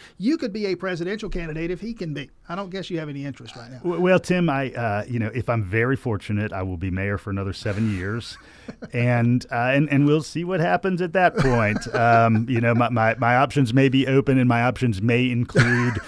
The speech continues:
Speaker 2: <laughs> uh, raising heirloom tomatoes at home.
Speaker 1: Yeah, yeah, no, well, the
Speaker 2: Uh,
Speaker 1: great
Speaker 2: we, we
Speaker 1: thing
Speaker 2: will
Speaker 1: would
Speaker 2: see.
Speaker 1: be, yeah, you, you wouldn't be a viable candidate for anything if you didn't do a good job here. If, if Athens were a train wreck at the end of those eight years, nobody'd be talking about you running for anything.
Speaker 2: Trying
Speaker 1: So
Speaker 2: to keep us on the
Speaker 1: it,
Speaker 2: rails,
Speaker 1: it,
Speaker 2: brother.
Speaker 1: it's, it's better for all of us if, in fact, you're having that conversation or any kind of a conversation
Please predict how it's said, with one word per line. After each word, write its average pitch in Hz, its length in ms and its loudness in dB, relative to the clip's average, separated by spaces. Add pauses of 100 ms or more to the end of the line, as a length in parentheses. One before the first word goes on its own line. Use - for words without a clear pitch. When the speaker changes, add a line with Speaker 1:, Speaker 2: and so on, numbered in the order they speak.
Speaker 2:
<laughs> - 160 -10
uh, 120 260 0
raising 127 500 2
heirloom 127 300 4
tomatoes 117 560 2
at 107 80 -4
home. 87 300 -2
Speaker 1:
Yeah, 214 180 -10
yeah, 202 160 -4
no, 180 180 -6
well, 196 140 -4
the 196 80 -2
Speaker 2:
Uh, - 40 -6
Speaker 1:
great 151 180 0
Speaker 2:
we, 156 80 0
we 170 60 4
Speaker 1:
thing 170 100 4
Speaker 2:
will 160 80 6
Speaker 1:
would 170 80 0
Speaker 2:
see. 131 160 2
Speaker 1:
be, 135 160 -6
yeah, 139 160 -8
you, 170 260 -8
you 185 160 -6
wouldn't 202 420 -6
be 156 180 -4
a 139 80 -10
viable 139 440 -10
candidate 143 500 -12
for 156 120 -12
anything 165 400 -10
if 151 160 -10
you 160 80 -6
didn't 170 220 -8
do 147 120 -6
a 139 60 -8
good 131 160 -10
job 113 320 -14
here. 123 280 -16
If, 131 140 -14
if 135 180 -14
Athens 170 360 -10
were 160 100 -6
a 139 60 -8
train 196 340 -8
wreck 165 180 -8
at 170 60 -10
the 156 140 -10
end 156 80 -8
of 147 80 -10
those 143 180 -12
eight 135 220 -14
years, 131 280 -12
nobody'd 139 360 -10
be 131 100 -12
talking 139 260 -12
about 139 200 -12
you 147 120 -10
running 143 240 -10
for 151 120 -12
anything. 233 160 -8
Speaker 2:
Trying 117 380 -8
Speaker 1:
So - 0 -
Speaker 2:
to 87 60 -4
keep 135 200 -2
us 135 80 -2
on 156 120 4
the 156 60 2
Speaker 1:
it, 156 40 4
Speaker 2:
rails, 143 240 4
Speaker 1:
it, - 20 -4
Speaker 2:
brother. 127 240 2
Speaker 1:
it's, 170 120 0
it's 123 60 -6
better 175 380 0
for 180 160 -2
all 180 260 -2
of 131 160 -4
us 143 140 -8
if, 156 160 -4
in 139 140 -6
fact, 147 320 -6
you're 170 140 -2
having 226 280 -6
that 131 200 -10
conversation 139 640 -10
or 180 40 -10
any 233 140 -10
kind 135 220 -14
of 123 80 -14
a 120 40 -14
conversation 123 600 -14